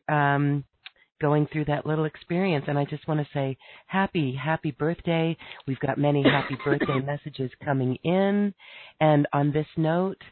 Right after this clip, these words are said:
Speaker 1: it's, it's just so beautiful. So I thank you so much for this time today and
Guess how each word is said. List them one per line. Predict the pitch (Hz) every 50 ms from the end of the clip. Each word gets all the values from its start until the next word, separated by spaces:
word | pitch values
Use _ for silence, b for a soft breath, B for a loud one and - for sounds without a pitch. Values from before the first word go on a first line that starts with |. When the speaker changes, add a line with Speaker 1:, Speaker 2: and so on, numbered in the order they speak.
| B B B B B B -
Speaker 1:
it's, | 160 151 - - - - - - -
it's | 147 - - -
just | - 151 139 - -
so | - 156 165 156 -
beautiful. | 160 156 151 139 135 - - 131 120 117 -
So | - 143
I | 135 139 - -
thank | - 156 147 147 151 - -
you | 143 131 123 120 117 b b b b b b - - -
so | 165 160 165
much | 165 165 156 143 131 - - -
for | - 143
this | 127 135 135 127 - - -
time | 131 147 143 143 143 139 -
today | - 127 - 135 127 127 120 120 120 117 B B B B B B B
and | 160 160 160 156 156